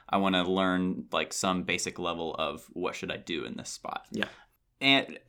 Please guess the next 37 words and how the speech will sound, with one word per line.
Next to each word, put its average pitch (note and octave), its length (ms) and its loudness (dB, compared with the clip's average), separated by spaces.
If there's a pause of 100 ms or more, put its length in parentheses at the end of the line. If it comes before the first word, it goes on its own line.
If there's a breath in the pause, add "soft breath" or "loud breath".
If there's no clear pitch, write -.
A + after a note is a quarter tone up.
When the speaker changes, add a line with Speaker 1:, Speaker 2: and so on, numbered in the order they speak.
(200)
Speaker 1:
so, D3+ 480 8 (380)
you D3+ 80 6
know, G2+ 240 6 (160)
it's - 240 6
definitely D3+ 420 6
true A2 440 4
that F#2 320 4 (280)
sideboard G#2+ 400 4
guides F#2+ 340 4 (540)
can A2+ 380 4
be F#2+ 480 2 (480 soft breath)
hindering G#2 480 6
in F2+ 160 0
that E2+ 200 2
way. F2+ 580 -2 (120)
Speaker 2:
Mm-hmm. G#2 200 -2 (200)
Speaker 1:
But D3+ 460 6 (500)
having F#3 340 6
access D3 520 4
to B2+ 380 4
additional A#2+ 500 4
resources C#3 800 0 (200)
is A#2 300 6
never B2+ 340 6
going A2 380 2
to, G2 560 0
you A#2 100 4
know, G2 80 4
it's A2 220 0
not A2+ 240 4
gonna, A2+ 200 0
like, A2+ 220 6
if A#2 160 0
you B2 160 6
have A2+ 320 4
the A#2 60 2
drive F#2 600 4